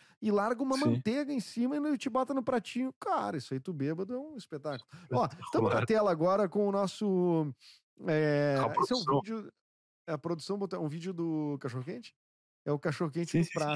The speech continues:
Speaker 1: prato do prato, não, no copo.
Speaker 2: É o cara fazendo. E ele meteu o pão ali, era pão mesmo, né?
Speaker 1: Era pão, né? Ele meteu, mas
Speaker 2: Era?
Speaker 1: é, é,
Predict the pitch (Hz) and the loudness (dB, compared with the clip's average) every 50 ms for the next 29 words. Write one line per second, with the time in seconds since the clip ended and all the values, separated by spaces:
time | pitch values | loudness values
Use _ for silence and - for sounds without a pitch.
0 | 139 - 165 160 147 - _ - 156 143 147 139 143 156 170 170 196 185 147 156 | -2 -4 -6 -8 -8 -10 _ -4 -2 0 2 2 2 2 2 2 2 0 0 0
1 | 160 - 170 131 110 - 123 123 - - - 147 147 - - 170 156 143 147 160 | 0 0 0 0 2 4 2 2 2 2 0 0 0 2 2 4 4 6 6 6
2 | 170 156 120 - - _ - 120 123 135 143 151 151 139 147 156 160 160 185 175 | 6 6 4 2 0 _ 2 4 4 6 6 4 4 4 4 2 2 4 4 4
3 | 190 190 170 156 151 151 117 113 113 127 143 151 147 143 143 139 127 110 113 120 | 4 6 6 6 6 6 6 4 4 4 4 6 6 6 4 4 4 4 4 2
4 | - _ _ _ _ _ _ _ _ _ _ _ _ _ - - 151 185 202 - | 0 _ _ _ _ _ _ _ _ _ _ _ _ _ -2 0 0 0 0 0
5 | - 214 226 247 240 185 160 170 180 - _ _ _ _ _ _ _ _ _ 135 | 0 0 2 2 2 0 0 -2 -4 -8 _ _ _ _ _ _ _ _ _ -4
6 | 135 143 147 139 165 165 160 139 147 170 175 175 202 180 170 165 160 156 156 151 | -2 0 0 0 2 2 4 4 4 2 2 2 2 2 4 4 4 4 2 2
7 | 151 147 147 147 143 143 139 139 135 127 123 123 123 123 - - 123 131 117 | 2 2 2 2 2 2 2 2 2 0 0 0 -2 -2 -4 -4 -6 -6 -8